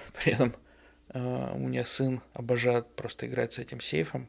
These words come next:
Так что пока патроны не пришли, я ему периодически давал поиграть. Он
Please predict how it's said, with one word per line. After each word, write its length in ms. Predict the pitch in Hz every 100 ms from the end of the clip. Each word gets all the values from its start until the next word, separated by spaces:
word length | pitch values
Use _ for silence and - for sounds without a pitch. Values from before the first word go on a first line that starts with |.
| - - _ - - - - - - - -
Так 160 | 127
что 160 | - 120
пока 400 | - 117 - 120
патроны 420 | - 123 127 123
не 120 | 120
пришли, 340 | 120 123 - 139
я 120 | 123
ему 300 | 120 - - -
периодически 580 | - 131 127 127 - -
давал 420 | 123 120 120 - - -
поиграть. 520 | - 123 131 - 117
Он 120 | -